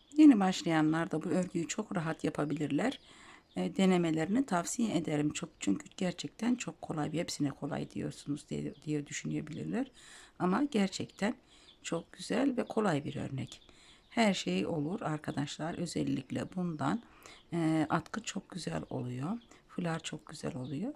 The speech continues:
Denerseniz, e, gö-, yaparsanız çok güzel olacağını düşünüyorum. Şöyle zincirimizi arkadaşlar çok sıkı çekmeyin. Bakın şöyle bir zincir çekmeniz yetiyor.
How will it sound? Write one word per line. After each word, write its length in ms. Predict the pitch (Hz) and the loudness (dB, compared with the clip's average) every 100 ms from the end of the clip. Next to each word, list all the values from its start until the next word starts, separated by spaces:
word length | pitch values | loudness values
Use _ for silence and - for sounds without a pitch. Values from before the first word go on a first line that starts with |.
| - | -6
Denerseniz, 800 | 170 156 135 - 120 277 - - - - - - - - | -2 -2 -4 -6 -2 -2 -2 -8 -20 -20 -20 -20 -20 -4
e, 40 | 165 165 160 160 160 - | -2 0 0 2 0 0
gö-, 140 | 147 - _ _ | -4 -8 _ _
yaparsanız 680 | - 156 160 - 185 247 - | -8 -6 -6 -4 -2 -2 -4
çok 220 | - - | -12 -14
güzel 200 | - 165 | -10 -6
olacağını 400 | 156 151 151 147 | -4 -4 -2 -2
düşünüyorum. 460 | 143 - 143 135 139 - - - - | -2 -6 -6 -6 -8 -10 -20 -20 -8
Şöyle 520 | - 302 170 165 226 | 4 6 6 4 0
zincirimizi 680 | 226 240 233 190 147 143 - | 6 6 6 4 2 2 -2
arkadaşlar 640 | 151 - 147 147 - - - - - - | -4 -4 -4 -4 -4 -4 -6 -20 -20 -16
çok 400 | - 214 - - - _ _ _ | -4 -4 -4 -12 -18 _ _ _
sıkı 420 | - - 220 269 | -8 -6 -2 -2
çekmeyin. 580 | - 165 - 131 139 202 | 0 -4 -4 -4 -2 -2
Bakın 300 | 226 180 254 | -2 -2 -2
şöyle 600 | - - 156 131 185 285 - - - - | -2 0 0 0 -4 -6 -12 -20 -14 -4
bir 80 | 233 | -2
zincir 560 | 202 202 165 214 233 - - - _ - | 0 -2 0 -2 -4 -12 -20 -20 _ -10
çekmeniz 540 | - 98 165 185 175 | -8 -4 0 2 2
yetiyor. 440 | 156 - 123 104 | -2 -2 -6 -6